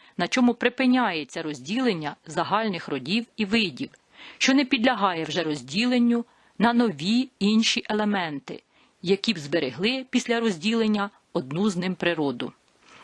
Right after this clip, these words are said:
Адже розділення людини на душу і тіло призводить до руйнування всієї живої істоти, хоча душа і залишається жити, але в іншому вимірі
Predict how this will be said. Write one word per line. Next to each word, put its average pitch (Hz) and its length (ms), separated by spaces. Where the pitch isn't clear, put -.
Адже 214 260
розділення 254 580
людини 214 560
на 185 100
душу 214 420
і 170 80
тіло 233 420
призводить 226 720
до 180 140
руйнування 202 760
всієї 180 340
живої 170 440
істоти, 165 600
хоча 185 280
душа 214 520
і 175 80
залишається 175 760
жити, 165 480
але 196 200
в 202 40
іншому 185 500
вимірі 147 540